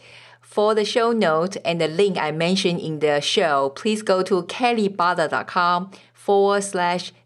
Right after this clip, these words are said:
zero eight one. Again, that's kelly botta dot com forward slash zero eight one. Are you one of the Christian leaders that you would like to stand out,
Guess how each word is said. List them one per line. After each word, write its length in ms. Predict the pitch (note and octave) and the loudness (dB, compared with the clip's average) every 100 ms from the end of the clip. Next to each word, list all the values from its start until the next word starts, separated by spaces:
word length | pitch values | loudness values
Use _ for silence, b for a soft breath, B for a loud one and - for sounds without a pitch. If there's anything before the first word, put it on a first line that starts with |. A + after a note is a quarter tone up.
| - | -8
zero 560 | F3 F3 E3 D#3+ E3 - | -2 2 2 2 -2 -2
eight 340 | D#3+ D#3 E3 - | 0 0 -6 -10
one. 420 | D3 C#3+ A2 D#2 - b b - | -2 0 0 -4 -16 b b -8
Again, 380 | D#3+ G3 F3+ D3+ | -4 0 0 2
that's 260 | D3 D3 C#3 | 0 -2 -8
kelly 320 | - F3+ E3+ | -4 -2 -2
botta 380 | - D#3+ D#3+ D#3 | -2 0 0 0
dot 180 | C3+ A2 | -2 -6
com 400 | - D#3+ E3 G3 G3 B | 0 2 2 -2 -8 B
forward 420 | - E3+ E3 D#3+ | -2 2 2 2
slash 480 | D#3+ D#3+ D3+ D3+ - b b D3+ | -2 -2 0 -2 -6 b b -12
zero 520 | D3+ D#3 D3+ D3+ D3+ - | -4 0 2 2 -2 -2
eight 400 | D#3+ D3+ D#3 - | 0 0 -4 -12
one. 360 | - C#3 G#2+ F3 - _ _ - | -4 -2 -2 -8 -18 _ _ 0
Are 120 | A3 | 0
you 160 | C#4 | 0
one 340 | C#4 D4 D#4 C#4 | -2 0 2 0
of 120 | F#3 | 0
the 80 | G3 | 0
Christian 420 | - A3 G#3 E3+ | 0 0 0 -2
leaders 600 | E3+ F3 D3 C#3 D3+ - b b b | -2 0 0 0 -6 -12 b b b
that 340 | E3 F#3 E3+ E3 | -2 0 0 0
you 100 | F#3 | 2
would 140 | E3 | 2
like 300 | D#3 E3 E3 | 4 2 0
to 120 | - D#3 | -2 -4
stand 400 | - F3+ F3 E3 | 0 0 2 0
out, 400 | C#3+ D3+ G3+ | 0 -2 -6